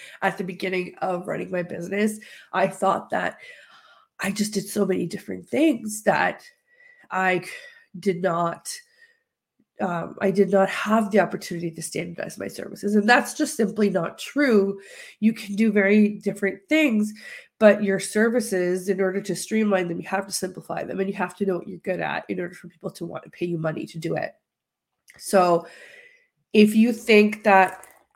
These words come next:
you can't automate parts of your services, then you're gonna have a really hard time finding the extra time to do it. So unless you have all of the resources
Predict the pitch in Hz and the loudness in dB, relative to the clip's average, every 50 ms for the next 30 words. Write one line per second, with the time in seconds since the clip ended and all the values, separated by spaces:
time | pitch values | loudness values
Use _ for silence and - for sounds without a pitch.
0 | _ _ _ - 185 190 208 214 208 208 - - 214 196 190 190 190 185 190 - | _ _ _ -10 0 4 4 4 4 4 0 2 4 6 6 6 6 4 2 -6
1 | - - - 180 180 190 208 208 226 254 262 285 302 302 - - - - - 220 | -10 -6 -4 0 2 4 4 4 4 4 4 2 0 -2 -4 -10 -8 -2 -2 -2
2 | - - - - - - 233 233 247 240 220 226 247 254 262 254 214 - - 254 | -2 -2 -6 -12 -6 -2 0 2 2 2 0 0 0 2 2 0 0 -2 0 0
3 | 247 247 233 220 214 - 254 247 240 240 247 226 208 214 - 220 202 196 196 - | 0 0 0 -4 -4 -2 -2 0 0 0 0 -2 -4 -4 0 2 4 4 4 2
4 | 202 185 208 202 196 190 190 185 185 180 - 202 202 202 - 214 208 202 196 190 | 0 0 2 2 4 4 2 2 0 -2 -2 -2 -4 -2 -2 0 0 0 0 -2
5 | 185 190 208 208 - - 180 180 180 - - 180 180 180 180 180 175 - 175 180 | 0 -2 -2 -2 -4 -6 -6 -6 -8 -10 -10 -8 -6 -6 -8 -8 -8 -6 -4 -4
6 | 175 170 170 170 160 165 165 156 - - - 170 160 - - 196 175 170 165 175 | -4 -4 -4 -6 -6 -6 -8 -10 -10 -12 -14 -14 -14 -12 -10 -10 -10 -8 -10 -10
7 | 165 185 175 165 160 160 - 190 185 185 196 214 214 247 262 269 226 - - 175 | -8 -4 -4 -4 -4 -4 -6 -6 -4 -2 -2 -2 -2 -2 -2 -2 -2 -2 0 0
8 | 175 175 190 180 175 185 170 165 165 170 - - 202 202 - - 202 208 202 208 | 0 0 -2 -4 -6 -6 -6 -6 -6 -8 -6 -6 -6 -6 -4 -2 -2 -2 -2 -4
9 | - | -8